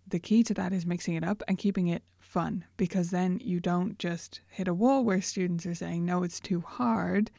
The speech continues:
They find it to be just the right level of challenge, and therefore they keep going, keep working, and therefore keep learning. The other reason movement is so great in this way, where we're preparing for pieces, is I find it especially great for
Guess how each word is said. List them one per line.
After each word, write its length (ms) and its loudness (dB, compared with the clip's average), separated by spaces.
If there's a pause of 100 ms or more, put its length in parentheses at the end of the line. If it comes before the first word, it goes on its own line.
(420)
They 120 4
find 360 4
it 180 2 (140)
to 100 -2
be 180 8
just 380 4
the 120 2
right 260 2
level 340 2
of 80 -2
challenge, 500 6
and 140 4
therefore 320 4
they 240 0
keep 320 0
going, 380 -2
keep 260 2
working, 420 -4
and 160 -2
therefore 540 -4
keep 260 -4
learning. 440 6 (480)
The 120 4
other 160 4
reason 420 6
movement 420 6
is 120 2
so 160 4
great 300 0
in 340 2
this 360 4
way, 380 -4
where 240 0
we're 160 0
preparing 600 0
for 180 -2
pieces, 720 -2 (400)
is 320 6
I 160 4
find 280 6
it 40 6
especially 500 2
great 380 0
for 340 -2